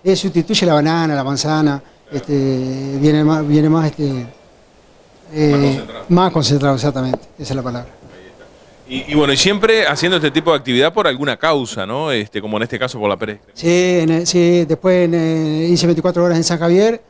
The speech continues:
Speaker 1: <clears throat> para comprar los aire acondicionados para la escuela y para la Teletón de Frevento también.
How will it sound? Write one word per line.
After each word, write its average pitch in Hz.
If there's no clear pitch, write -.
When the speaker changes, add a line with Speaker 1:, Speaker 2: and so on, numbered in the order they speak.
Speaker 1:
<clears throat> 185
para 160
comprar 156
los 170
aire 175
acondicionados 160
para 165
la 160
escuela 208
y 180
para 160
la 151
Teletón 156
de 165
Frevento 151
también. 147